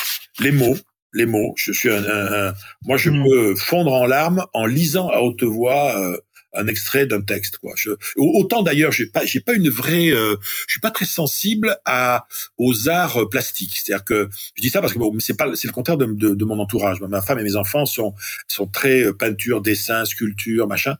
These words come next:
Speaker 1: Moi, pas du tout. Moi, c'est vraiment littérature, théâtre, poésie, musique. Euh, et, et puis, j'a-, je, j'adore la beauté des gens. Moi, j'aime, je, les,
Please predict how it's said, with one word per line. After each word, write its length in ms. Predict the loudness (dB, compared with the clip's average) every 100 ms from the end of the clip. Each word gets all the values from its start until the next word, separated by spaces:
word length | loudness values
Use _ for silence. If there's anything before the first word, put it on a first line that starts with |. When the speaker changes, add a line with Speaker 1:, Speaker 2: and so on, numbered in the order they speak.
| -10 -10 -4
Speaker 1:
Moi, 100 | 2
pas 80 |
du 120 | 2 2
tout. 140 | -4 -6
Moi, 100 | -4
c'est 140 | -2 0
vraiment 220 | 2 2
littérature, 640 | 0 0 0 0 -2 -2
théâtre, 340 | 0 2 2 0
poésie, 520 | 0 2 2 -2 -2 -12 -12 -4
musique. 520 | -2 0 -4 -6 -10 -16 -20 -14 -4
Euh, 880 | 0 2 2 2 2 0 0 -2 -6 _ _ 0
et, 1040 | 2 4 4 4 2 4 4 2 -2 -6 -12 -10
et 60 | -4
puis, 100 | -2
j'a-, 200 | 0 0
je, 140 | -2 -2 -6 -6 -12
j'adore 380 | -4 -2 0 2
la 100 | 2
beauté 380 | 2 2 2 2
des 140 | 2
gens. 320 | 2 0 -4 -8 _ _ _ _ _ _ _ -6
Moi, 60 |
j'aime, 200 | -4 -4 -4
je, 140 | -4 -4 -8 -14
les, 120 | -6